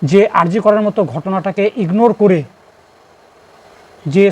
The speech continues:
সমাজ বিরোধী, যে দেশের জিনিস বিক্রি করার কাণ্ডে গ্রেপ্তার হয়েছেন, সেই গ্রেপ্তারের পরে যখন জেল থেকে ছাড়া পাচ্ছেন,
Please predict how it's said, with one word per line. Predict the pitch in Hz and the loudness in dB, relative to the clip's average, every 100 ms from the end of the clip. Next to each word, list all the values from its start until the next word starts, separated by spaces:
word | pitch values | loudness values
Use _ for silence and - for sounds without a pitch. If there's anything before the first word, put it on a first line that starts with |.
| - | -2
সমাজ | 175 196 220 151 | -4 -2 -2 -2
বিরোধী, | 185 202 160 139 - _ _ _ _ _ _ _ - | 0 0 0 -6 -10 _ _ _ _ _ _ _ -10
যে | 131 196 202 143 | 0 2 2 0
দেশের | 190 - 233 180 - _ _ _ _ _ _ _ _ _ _ _ _ _ _ _ _ - 143 | -4 0 -2 -2 -10 _ _ _ _ _ _ _ _ _ _ _ _ _ _ _ _ -8 0
জিনিস | 208 202 240 - _ _ _ _ _ _ _ _ - | 2 2 -2 -10 _ _ _ _ _ _ _ _ -6
বিক্রি | 147 208 - 233 208 | -2 -2 -2 -6 0
করার | 208 214 196 | 2 2 0
কাণ্ডে | 170 196 190 180 - _ _ _ _ _ _ _ _ _ _ _ _ - 143 | -4 -2 -2 -2 -6 _ _ _ _ _ _ _ _ _ _ _ _ -8 -2
গ্রেপ্তার | 196 - 226 175 | -2 0 0 2
হয়েছেন, | 185 - 143 117 _ _ _ _ _ _ _ _ _ | -2 -4 -12 -14 _ _ _ _ _ _ _ _ _
সেই | 196 160 | -2 0
গ্রেপ্তারের | 196 190 226 214 220 - | 0 0 -2 0 -2 -2
পরে | 185 190 180 | -2 0 -2
যখন | 196 180 | -4 -6
জেল | 143 190 175 | -4 -4 -4
থেকে | 190 196 | -6 -6
ছাড়া | - 180 190 | -4 -4 -4
পাচ্ছেন, | 165 - 160 | -8 -6 -8